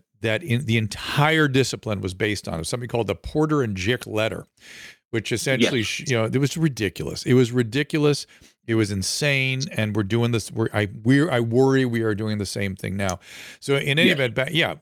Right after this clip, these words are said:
Speaker 1: I, I, back before, you know, now you,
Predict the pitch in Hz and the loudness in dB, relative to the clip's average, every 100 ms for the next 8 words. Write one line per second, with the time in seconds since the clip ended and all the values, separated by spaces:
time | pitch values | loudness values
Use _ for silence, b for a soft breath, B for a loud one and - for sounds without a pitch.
0 | 120 120 139 120 139 165 - 120 110 - | -2 -2 0 0 0 0 -6 -8 -10 -4
1 | 147 165 - 127 - 156 151 131 127 120 | -2 -2 -2 -6 0 4 6 4 2 0
2 | 117 147 160 131 117 | 0 2 2 0 -4